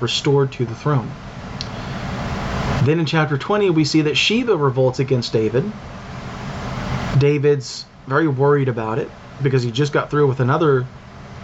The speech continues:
uh, rebellion. But he doesn't necessarily, he's, he's gathering an army. He hasn't quite charged yet.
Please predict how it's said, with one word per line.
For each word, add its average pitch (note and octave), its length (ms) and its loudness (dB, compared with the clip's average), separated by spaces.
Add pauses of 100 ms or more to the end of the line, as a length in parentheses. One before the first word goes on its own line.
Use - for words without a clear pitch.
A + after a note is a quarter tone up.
(240)
uh, A#2 420 -2 (800)
rebellion. B2 640 2 (720)
But D#3 80 4
he F#3 80 6
doesn't G#3 200 0
necessarily, E3 600 2
he's, C#3+ 220 4
he's C#3 260 2
gathering D#3+ 480 2
an D3+ 80 -2
army. D3 300 0
He C3 160 2
hasn't D3+ 340 2
quite D3+ 500 0 (140)
charged C#3+ 600 2
yet. A#2+ 260 2